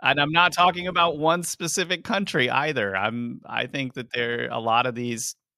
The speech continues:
you know, people could be in league with one another in ways that we're not aware of, just being kind of like, you know, normal people out here. The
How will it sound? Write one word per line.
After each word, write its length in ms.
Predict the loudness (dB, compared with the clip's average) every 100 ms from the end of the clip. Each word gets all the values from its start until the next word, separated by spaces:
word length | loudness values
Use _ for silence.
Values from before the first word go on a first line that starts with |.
| _ _ _ _ _ _ _
you 160 | -12 -10
know, 140 | -10
people 320 | -8 -8 -6
could 180 | -6 -4
be 140 | -2 -2
in 80 |
league 260 | 0 0 0
with 160 | -4 -4
one 160 | -4
another 400 | -4 -2 -2 -2
in 140 | -4 -2
ways 260 | -4 -2
that 120 | -6
we're 120 | -4 -4
not 220 | -4 -2
aware 320 | 0 2 0
of, 280 | -2 -6 -12 _ _ _ _
just 220 | -10 -6
being 320 | -2 -2 -2
kind 180 | -4 -4
of 80 | -2
like, 240 | 0 0 -2 _ _ _ _ _ _ _ _ _
you 80 | -10
know, 160 | -10 -8
normal 300 | -6 -6 -6
people 280 | -6 -4 -4
out 200 | -4 -6
here. 200 | -14 -14 _ -20 -10
The 280 | -2 0